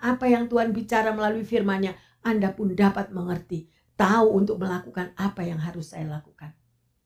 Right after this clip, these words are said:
Ya, itu yang terpenting. Ada sebuah cuplikan yang indah yang saya baca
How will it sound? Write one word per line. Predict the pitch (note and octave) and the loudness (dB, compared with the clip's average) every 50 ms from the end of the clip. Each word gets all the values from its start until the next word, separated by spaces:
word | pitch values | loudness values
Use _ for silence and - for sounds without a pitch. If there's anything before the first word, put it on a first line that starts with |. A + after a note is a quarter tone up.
| _ _ _ _ _ _ _ _ | _ _ _ _ _ _ _ _
Ya, | F3 F3+ G3 A#3 - - - | -2 0 0 0 0 -2 -6
itu | F#3 F3 - B3 A3 | -8 -4 0 4 4
yang | G3+ F#3+ G3 | 4 4 4
terpenting. | F#3+ G3 - - F#3 F3+ - - D#3+ D#3 - - - _ _ _ _ _ _ _ _ _ _ _ _ _ _ _ _ _ | 2 0 0 -2 -4 -4 -2 -4 -6 -6 -6 -10 -16 _ _ _ _ _ _ _ _ _ _ _ _ _ _ _ _ _
Ada | - C4+ D#4 D#4+ G#4 G#4+ - G4 | 2 2 4 6 6 4 4 2
sebuah | F4+ C#4+ D#4 E4+ E4+ E4+ F4 | 2 6 8 8 8 8 4
cuplikan | F4 - - E4+ - D#4+ D#4+ D4+ D#4 | 0 0 2 2 4 6 6 6 6
yang | D4 C4+ C4 | 2 2 4
indah | C#4 B3 A#3+ G#3 F#3+ F#3 F3 D#3 D3+ - - _ _ _ _ _ _ _ _ _ _ | 6 6 6 8 6 6 6 4 2 -2 -10 _ _ _ _ _ _ _ _ _ _
yang | - G3+ G3+ F#3+ F#3+ | 0 2 2 2 2
saya | - A3 G3+ G3+ F#3+ | 4 4 4 4 6
baca | - F#3+ F#3 F3+ F3+ F#3+ E3 | 6 6 4 4 4 2 2